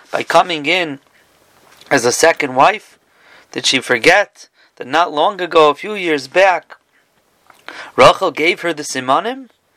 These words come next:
Rachel gave her husband to Leah in order that Leah should be, should not be embarrassed? How could it be that Rachel says, "You took my husband"?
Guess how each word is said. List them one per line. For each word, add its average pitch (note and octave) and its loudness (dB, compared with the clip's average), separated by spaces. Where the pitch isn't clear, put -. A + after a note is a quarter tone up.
Rachel E3+ 0
gave F3+ -2
her G#3+ 4
husband A#3 -4
to D3+ -2
Leah A3 0
in D#3 -2
order F3+ 2
that D#3 -6
Leah F#3 0
should E3+ -12
be, E3+ -12
should D3+ -12
not F3+ -6
be E3+ -10
embarrassed? D3+ -8
How F#3 4
could A3+ 0
it F3 -2
be A#3 2
that D#3+ 4
Rachel F3 0
says, G3 0
"You G#3+ -6
took A#3 -2
my G3 -2
husband"? A3 -8